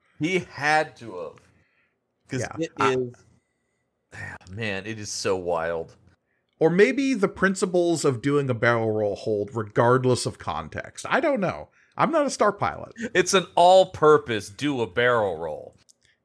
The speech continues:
Speaker 2: It's a
Speaker 1: Uh,
Speaker 2: classic Skywalker maneuver. The spinning is always a fun trick.
Speaker 1: Uh, and then he, and then though, he comes up and is a real shitty misogynist.
Speaker 2: <laughs>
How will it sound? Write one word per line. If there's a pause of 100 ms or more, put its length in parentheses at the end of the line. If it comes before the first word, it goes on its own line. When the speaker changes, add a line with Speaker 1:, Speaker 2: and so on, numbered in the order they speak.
Speaker 2:
It's
a
Speaker 1:
Uh,
Speaker 2:
classic
Skywalker
maneuver.
The
spinning
is
always
a
fun
trick. (680)
Speaker 1:
Uh,
and
then
he, (220)
and
then
though,
he
comes
up
and
is
a
real
shitty
misogynist.
Speaker 2:
<laughs>